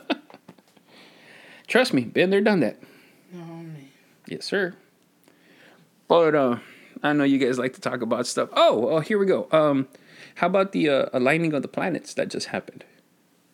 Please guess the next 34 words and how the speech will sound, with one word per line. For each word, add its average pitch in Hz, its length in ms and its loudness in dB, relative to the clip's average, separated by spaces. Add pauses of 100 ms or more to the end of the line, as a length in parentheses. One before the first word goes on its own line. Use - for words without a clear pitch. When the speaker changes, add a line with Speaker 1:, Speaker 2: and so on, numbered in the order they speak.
(320)
Speaker 2:
I 185 60 -12
thought 175 160 -6
we 165 100 -6
were 160 80 -8
going 160 260 -6
back 151 220 -4
to 156 120 -6
the 147 60 -4
burrito 147 560 -10
situation, 147 760 -10
and 156 140 -8
I 175 80 -6
was 185 120 -6
like, 180 140 -4
"Yes, 127 300 -10
I 147 100 -6
do 165 200 -8
have 151 420 -8
more 156 200 -6
input." 147 420 -8 (260)
Speaker 1:
Well, 131 260 4
the 131 80 -2
conspiracy 175 560 2
theory 131 360 4
is 120 140 6
that 110 160 2
she - 100 0
doesn't 147 260 2
wanna 123 160 4
give 117 220 2
you 110 80 2
the 101 80 0
burrito 101 340 0
spot. - 320 -6